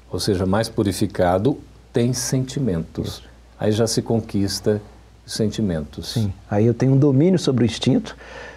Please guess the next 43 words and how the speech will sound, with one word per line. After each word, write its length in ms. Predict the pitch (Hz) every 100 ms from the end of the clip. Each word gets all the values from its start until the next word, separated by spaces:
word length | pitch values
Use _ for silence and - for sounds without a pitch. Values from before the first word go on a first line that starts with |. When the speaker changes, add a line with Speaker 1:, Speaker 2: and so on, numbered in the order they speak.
| - - -
Speaker 2:
né? 180 | 107 139
Mesmo 420 | 104 120 127 143
que 360 | - 135 120 110
a 80 | -
farinha 360 | - 120 117 120
seja 260 | 113 110
pouca, 480 | 107 147 175 - 107 - - - -
o 80 | 117
meu 160 | 110 123
pirão 320 | 123 117 123
não 120 | 135
vai 120 | 165
ser 160 | 147 160
primeiro. 440 | 147 135 104 - - - -
Speaker 1:
Uhum. 160 | 107 98
Speaker 2:
Eu 100 | 120
vou 140 | 123
compartilhar 600 | 117 120 120 - 135 123 113
com 120 | 120
o 40 |
próximo, 540 | 113 107 101 - 107 107 - -
porque 200 | 113 117
eu 20 |
vou 100 | 117
ter 140 | 113 117
noção 320 | 131 - 127
de 100 | 113
que 120 | 127
o 40 |
que 180 | 113 -
ele 160 | 156 175
necessita, 560 | 147 - 123 - 143 147
eu 40 |
também 300 | 139 127 131
necessito. 560 | 123 107 107 - 110 117
A 60 |
dor 180 | 110 135
que 80 | 139
ele 80 | 120
sente, 240 | - 117
eu 60 | 117
também 240 | 123 131
sinto. 340 | 117 113 107